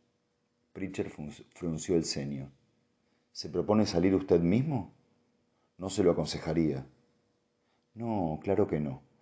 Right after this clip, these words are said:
Tendrá usted que salir una vez más, una última vez, pero con un adjunto al mando. Hubo un silencio. A continuación, la voz de Pritchard sonó con dureza. "¿Quién, señor?". "Hay un joven aquí,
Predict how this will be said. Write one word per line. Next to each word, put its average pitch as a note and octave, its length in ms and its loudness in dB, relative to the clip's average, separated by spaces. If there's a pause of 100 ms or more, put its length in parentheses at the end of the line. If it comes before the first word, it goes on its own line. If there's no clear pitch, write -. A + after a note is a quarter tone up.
(240)
Tendrá F#2+ 300 0
usted A2+ 320 0
que G2 100 -2
salir G2 360 0
una F#2+ 160 2
vez F#2+ 180 0
más, D2 400 -8 (260)
una G#2 220 0
última G#2+ 420 4
vez, D2+ 380 -2 (500)
pero F2+ 180 0
con G2 140 2
un A2 140 2
adjunto G#2+ 480 2
al F2 100 6
mando. D2 400 -2 (1040)
Hubo F#2 180 -2
un F2+ 100 -2
silencio. C#2+ 640 -6 (720)
A E2 80 -16
continuación, F2 920 -4
la D#2 100 -6
voz F2 180 2
de F2+ 80 0
Pritchard F#2+ 460 0
sonó D#2+ 300 -4
con D#2+ 160 0
dureza. D2 480 -4 (840)
"¿Quién, G2+ 220 2
señor?". F2+ 480 -2 (1080)
"Hay A#2+ 180 -6
un A#2+ 100 -2
joven D#2+ 400 4
aquí, D2+ 380 -8